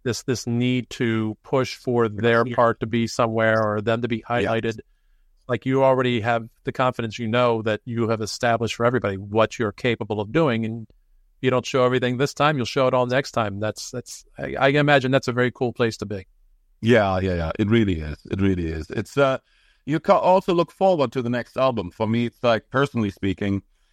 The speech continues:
Speaker 2: um, I'm not afraid of, of change. You know, I love change. And so I guess that's what the Aristocrats are also, like, you know, ab-,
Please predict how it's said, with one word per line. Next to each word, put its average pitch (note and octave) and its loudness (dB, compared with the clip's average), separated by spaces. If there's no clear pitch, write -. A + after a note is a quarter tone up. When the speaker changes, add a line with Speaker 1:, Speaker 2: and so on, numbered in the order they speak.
Speaker 2:
um, A#2 0
I'm D3 2
not D#3 0
afraid C#3 0
of, A2+ 0
of A#2 -2
change. D#2+ -2
You F2 -2
know, E2+ -2
I F#2+ -4
love G#2+ 0
change. D#2 -8
And G2 -6
so G2+ 2
I G2+ 4
guess G2+ 0
that's - -2
what G2+ 0
the G2+ 0
Aristocrats G2+ -2
are G2 -2
also, F#2+ -2
like, F2+ -4
you F2+ -4
know, F2+ -2
ab-, F2 -6